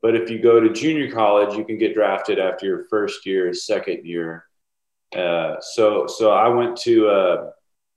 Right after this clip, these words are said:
at that time, right before, um, I was making that decision, uh, David Seifert was the, was one of the coaches at N I U.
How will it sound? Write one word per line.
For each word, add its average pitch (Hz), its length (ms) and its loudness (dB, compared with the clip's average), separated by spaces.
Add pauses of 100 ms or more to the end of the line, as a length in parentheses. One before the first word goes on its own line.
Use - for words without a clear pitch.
(360)
at 120 180 2
that 143 260 4
time, 120 720 -2
right 120 320 0
before, 117 800 4 (480)
um, 87 500 0
I 104 100 0
was 104 200 -4
making 120 340 -2
that 107 200 -2
decision, 107 720 0 (600)
uh, 87 480 0 (360)
David 120 420 2
Seifert 117 680 0
was 101 220 -2
the, 101 120 -6 (160)
was 95 300 -4
one 117 160 -4
of 107 80 -4
the 98 60 0
coaches 117 500 0
at 90 320 0
N 113 140 -4
I 110 260 -2
U. 147 300 0